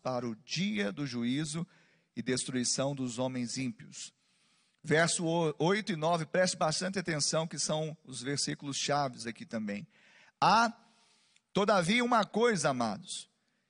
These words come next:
que não deveis esquecer: que para o Senhor um dia é como mil anos, e mil anos como um dia.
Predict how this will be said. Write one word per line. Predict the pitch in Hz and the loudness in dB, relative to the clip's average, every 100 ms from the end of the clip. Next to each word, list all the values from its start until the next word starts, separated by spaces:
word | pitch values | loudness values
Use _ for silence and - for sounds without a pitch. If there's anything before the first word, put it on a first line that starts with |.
| _ | _
que | - 160 | 0 4
não | 214 254 | 6 6
deveis | 226 214 156 226 254 185 | 4 4 4 4 4 2
esquecer: | 190 - 151 - 131 107 - _ _ _ _ _ _ | 0 -2 -2 -2 -2 -6 -8 _ _ _ _ _ _
que | 131 | 0
para | - 208 233 | 6 8 8
o | |
Senhor | 233 233 208 226 226 | 4 2 4 4 4
um | 185 | 2
dia | 143 202 262 262 247 | 2 4 4 2 2
é | 156 | 0
como | 170 160 143 | 0 -2 -2
mil | 135 147 127 | 0 0 2
anos, | 147 180 110 202 - _ _ _ _ _ | 2 2 0 -4 -6 _ _ _ _ _
e | 131 | -6
mil | 120 156 208 160 | -2 0 2 4
anos | 165 208 214 - | 4 2 0 0
como | 156 151 | -2 -2
um | 131 | -6
dia. | 107 110 104 110 | -6 -4 -6 -8